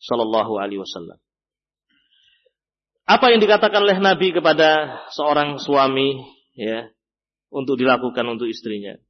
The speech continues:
Qala Nabi alaihi salatu wassalam. Nabi alaihi salatu wassalam pernah bersabda, "Warrajulu ra'in fi ahlihi wa huwa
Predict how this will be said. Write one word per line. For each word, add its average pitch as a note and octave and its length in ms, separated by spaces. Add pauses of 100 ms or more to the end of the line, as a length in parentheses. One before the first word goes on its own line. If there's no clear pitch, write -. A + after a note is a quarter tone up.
(1120)
Qala F3 240
Nabi F#3 400
alaihi F3+ 480
salatu E3 480
wassalam. C#3+ 480
Nabi D3 240
alaihi F3 160
salatu F3 400
wassalam E3 320
pernah E3+ 160
bersabda, D3 640 (480)
"Warrajulu F#3 1200 (320)
ra'in F#3 960 (240)
fi F#3 200 (1400)
ahlihi D3 640 (880)
wa C#3+ 160
huwa D#3 560